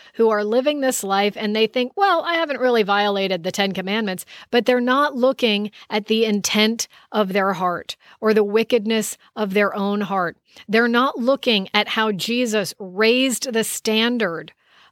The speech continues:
of obedience in his commands. So let's look.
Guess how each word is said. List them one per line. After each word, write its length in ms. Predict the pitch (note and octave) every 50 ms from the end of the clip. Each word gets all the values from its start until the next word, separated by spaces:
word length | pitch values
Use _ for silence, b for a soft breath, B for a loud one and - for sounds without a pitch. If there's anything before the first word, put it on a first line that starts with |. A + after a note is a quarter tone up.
| b
of 280 | - G#3+ G#3+ G#3+ G3+ G#3 - -
obedience 800 | G#3+ G#3 G3 F#3+ G#3+ G#3+ G#3+ G3+ F3+ - E3+ - - - - - b b b b b b
in 160 | A3 G#3+ G#3
his 640 | G3+ - - G3+ G3 G3 G3 G3 F3+ - - - _ _ _ _ _ _ _ _
commands. 640 | - G#3+ G3+ F#3+ F3+ E3+ D#3+ D#3 F3 F3+ - - - _ _ b b b b b b
So 300 | - - A#3+ A3+ A3 -
let's 440 | - A3 A3 A#3 B3+ B3+ - - -
look. 260 | A#3+ A3+ F#3+ E3 G3+